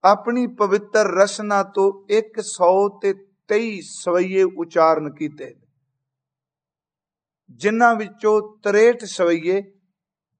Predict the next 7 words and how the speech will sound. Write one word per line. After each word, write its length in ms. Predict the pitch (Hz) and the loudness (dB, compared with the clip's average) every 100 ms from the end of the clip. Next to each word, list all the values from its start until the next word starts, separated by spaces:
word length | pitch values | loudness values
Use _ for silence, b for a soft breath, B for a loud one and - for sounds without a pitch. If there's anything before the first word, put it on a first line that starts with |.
| _ _ _ _ _ _ _ _ | _ _ _ _ _ _ _ _
ਗੁਰੂ 400 | 131 113 180 226 | -20 0 0 2
ਨਾਨਕ 420 | 208 175 165 175 175 | 2 4 2 0 -8
ਸਾਹਿਬ, 360 | - 202 220 - _ _ _ _ _ _ _ _ _ _ _ _ _ _ _ _ _ | -2 0 0 -6 _ _ _ _ _ _ _ _ _ _ _ _ _ _ _ _ _
ਗੁਰੂ 520 | 135 120 190 233 233 196 | -16 0 0 0 -2 0
ਅੰਗਦ 360 | 190 185 208 196 | 0 0 -4 -2
ਦੇਵ 320 | 185 202 208 | 0 0 0
ਜੀ, 280 | 175 226 | -10 -12